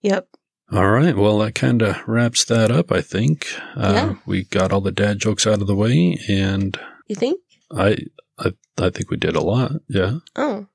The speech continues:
Speaker 1: 'cause I have one. I thought of it today.
Speaker 2: Oh, you thought of it even?
Speaker 1: Well, it came to me.
Speaker 2: Okay.
Speaker 1: Um,
Speaker 2: So
Speaker 1: our, uh, Patreon that we had just done on, uh, Sir Hitchcock.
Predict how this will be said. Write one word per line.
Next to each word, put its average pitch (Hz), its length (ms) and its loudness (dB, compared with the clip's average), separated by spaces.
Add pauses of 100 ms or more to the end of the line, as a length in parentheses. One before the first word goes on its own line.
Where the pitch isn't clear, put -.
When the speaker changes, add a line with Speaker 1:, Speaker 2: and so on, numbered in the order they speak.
(160)
Speaker 1:
'cause 208 220 0
I 220 80 2
have 202 260 -6
one. 190 240 -2
I 185 360 -6
thought 202 260 2
of 185 100 -4
it 180 140 -4
today. 185 500 -2 (680)
Speaker 2:
Oh, - 80 0
you 98 160 4
thought 90 320 2
of 85 80 0
it 82 120 -2
even? - 300 -8 (160)
Speaker 1:
Well, 202 440 2 (260)
it - 180 -4 (160)
came 196 300 2
to 196 120 -2
me. 190 340 -2 (300)
Speaker 2:
Okay. 110 500 0 (340)
Speaker 1:
Um, 190 400 -4 (560)
Speaker 2:
So - 180 -4
Speaker 1:
our, 190 260 2
uh, 185 240 -2
Patreon 196 520 0
that 190 160 0
we 196 140 2
had 185 180 0
just - 260 -2
done 190 380 2
on, 190 280 -4
uh, 185 320 -6
Sir 190 300 0
Hitchcock. 196 600 -2